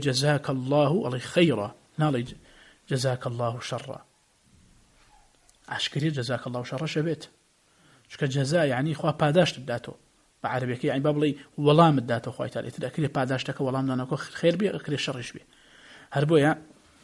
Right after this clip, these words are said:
ئەڵێ یەکێک لە پیاوانی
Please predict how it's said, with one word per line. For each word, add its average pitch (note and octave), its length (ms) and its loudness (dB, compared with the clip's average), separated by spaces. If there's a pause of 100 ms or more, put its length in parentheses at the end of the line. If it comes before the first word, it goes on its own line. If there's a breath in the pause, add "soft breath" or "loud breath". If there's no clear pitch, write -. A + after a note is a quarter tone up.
(1000 loud breath)
ئەڵێ D3 160 10 (100)
یەکێک E3 300 0
لە C3+ 80 6 (3000 loud breath)
پیاوانی C#3 380 4